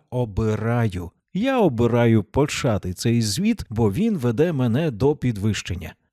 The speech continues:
Фокус на процесі, а не на результаті.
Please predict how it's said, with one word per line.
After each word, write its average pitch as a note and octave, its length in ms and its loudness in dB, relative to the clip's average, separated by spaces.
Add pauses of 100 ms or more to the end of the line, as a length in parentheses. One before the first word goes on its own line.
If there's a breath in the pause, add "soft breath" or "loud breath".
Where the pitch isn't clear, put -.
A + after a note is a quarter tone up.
Фокус B2+ 540 -4
на B2 120 0
процесі, A#2 680 -2
а A2 100 -4
не A#2 140 0
на A2 120 -2
результаті. A2+ 680 -4